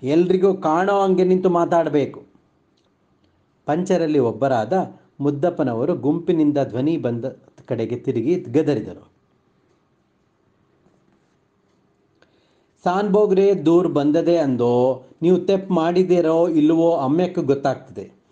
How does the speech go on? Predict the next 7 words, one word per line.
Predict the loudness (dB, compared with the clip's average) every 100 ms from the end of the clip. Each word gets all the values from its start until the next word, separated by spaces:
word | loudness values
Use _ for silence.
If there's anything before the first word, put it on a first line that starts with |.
| _ _ -6
ನೀವು | 0 2 4 2
ಪಂಚರಲ್ಲಿ | 0 -2 0 0 0 0
ಒಬ್ರಾದ್ರಿಂದ | -2 -2 0 0 -2 -6 -2 -2 -2 -8 _ _ -4
ಇಲ್ಲೇ | 0 0
ಕೂತ್ಕೊಂಡ್ | 2 0 0 0 0
ಮಾತಾಡಿ" | 0 0 0 0 -2 -10 _ _
ಅಂದೆ. | -8 -8 -8